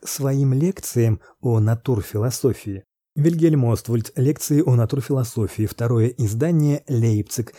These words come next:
тысяча девятьсот второй год, страница восьмая. Примечание редакции. Он заявляет,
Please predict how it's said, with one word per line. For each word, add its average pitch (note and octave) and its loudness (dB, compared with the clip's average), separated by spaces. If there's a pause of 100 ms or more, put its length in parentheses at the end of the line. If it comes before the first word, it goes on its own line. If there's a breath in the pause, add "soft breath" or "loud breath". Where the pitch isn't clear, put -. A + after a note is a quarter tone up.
(160 loud breath)
тысяча F#3+ -6
девятьсот C3+ 0
второй A#2 -2
год, A#2+ -4 (180 soft breath)
страница C3 -2 (100)
восьмая. G#2+ 0 (420)
Примечание A2 0
редакции. G#2+ -8 (920)
Он F#3 2
заявляет, A#2+ 0